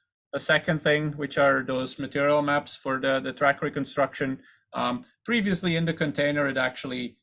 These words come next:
knew where to go and look for them and find the local version. Since I'm now on a, um, on, on a, a, a, my own repository, it doesn't have any, any real reason to go and look for those files, and so it has to download them,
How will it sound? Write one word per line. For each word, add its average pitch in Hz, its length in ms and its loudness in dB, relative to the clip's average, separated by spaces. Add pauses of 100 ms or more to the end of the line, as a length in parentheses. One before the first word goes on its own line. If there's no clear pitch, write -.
(340)
knew 147 220 0
where 143 180 4
to 143 120 -8
go 135 180 -2
and 127 100 -4
look 139 160 -2
for 160 140 -2
them 156 180 2
and 139 140 -4
find 139 200 0
the 127 80 -6
local 135 320 -2
version. 160 380 -2 (240)
Since 170 260 2
I'm 156 180 4
now 160 280 4
on 151 120 0
a, 127 260 0 (220)
um, 117 360 -2
on, 120 220 -4
on 113 200 -4
a, 107 140 -6 (160)
a, - 80 -10 (300)
a, - 40 -10 (520)
my 117 140 2
own 156 320 2
repository, 131 840 0 (260)
it 123 140 -6
doesn't 143 300 2
have 135 180 4
any, 131 280 -2 (380)
any 131 200 -2
real 131 420 -2 (540)
reason 143 360 0
to 139 80 -6
go 131 200 -2
and 123 120 -4
look 139 160 -4
for 131 140 -8
those 120 220 -4
files, 120 400 2
and 120 120 -8
so 123 120 -6
it 120 100 -6
has 123 260 0
to - 80 -10
download 110 380 -4
them, 113 220 -6